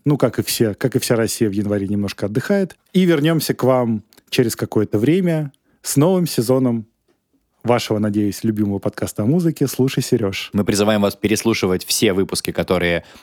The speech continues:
Speaker 2: вы ещё не потребили. Обязательно добавлять к себе артистов, э, из плейлистов, которые есть по ссылке в описании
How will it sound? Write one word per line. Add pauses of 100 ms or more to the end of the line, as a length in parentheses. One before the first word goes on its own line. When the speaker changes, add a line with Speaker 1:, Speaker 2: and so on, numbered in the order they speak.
Speaker 2:
вы
ещё
не
потребили. (220)
Обязательно
добавлять
к
себе (260)
артистов,
э,
из
плейлистов,
которые
есть
по
ссылке
в
описании